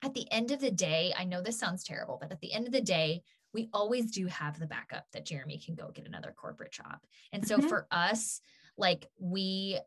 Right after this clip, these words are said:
Speaker 1: just continue to prioritize what matters most to us, and that's our marriage and, and keeping our family first and keeping our faith first. And, um, like, letting this storyline write itself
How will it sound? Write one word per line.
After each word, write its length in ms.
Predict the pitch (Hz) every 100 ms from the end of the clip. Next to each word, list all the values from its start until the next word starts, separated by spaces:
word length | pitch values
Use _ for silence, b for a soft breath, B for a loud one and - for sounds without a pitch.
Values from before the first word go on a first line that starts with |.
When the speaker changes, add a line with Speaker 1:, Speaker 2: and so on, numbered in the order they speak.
| -
Speaker 1:
just 340 | 190 190 180
continue 520 | - 202 - 202 190 202
to 120 | 226
prioritize 680 | 220 170 156 165 170 180 180
what 220 | 180 -
matters 360 | 165 165 170 170
most 200 | 160 151
to 100 | -
us, 340 | - 156 185 -
and 120 | 165
that's 220 | 156 156 -
our 120 | 165
marriage 680 | 160 147 143 175 247 269 - - B B -
and, 300 | 185 170 160 - _ 180
and 200 | 175 160
keeping 640 | - 180 180 175 170 160 -
our 140 | 156 147
family 480 | - 127 170 190 196
first 440 | - 202 190 -
and 120 | 165
keeping 360 | 156 160 160 156
our 320 | - 139 -
faith 460 | - - 170 208 -
first. 520 | 233 226 233 - - - B B B B
And, 560 | 202 185 175 175 175 165 - -
um, 600 | 160 139 113 - - - - _ _ _ -
like, 280 | 185 - -
letting 520 | 190 190 175 202 220
this 160 | 208 - - -
storyline 640 | 180 175 175 165 160 160
write 200 | 139 151
itself 520 | 156 - 151 180 220